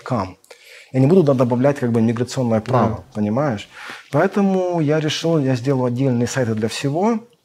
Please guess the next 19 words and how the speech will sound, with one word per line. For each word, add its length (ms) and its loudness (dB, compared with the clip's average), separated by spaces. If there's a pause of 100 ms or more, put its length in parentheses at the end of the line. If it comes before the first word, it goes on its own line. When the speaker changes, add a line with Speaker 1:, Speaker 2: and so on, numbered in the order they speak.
Speaker 1:
из-за 320 0
этого, 340 0
потому 320 -2
что, 180 -2
ну, 140 -2
так 160 0
оно 100 0
просто 220 -8
случилось. 480 -4
А 60 -2
во-вторых, 600 -2
э, 340 0
просто, 360 -4
как 220 -4
бы, 500 2
с 120 -12
точки 300 -2
зрения 300 0
маркетинга, 800 -2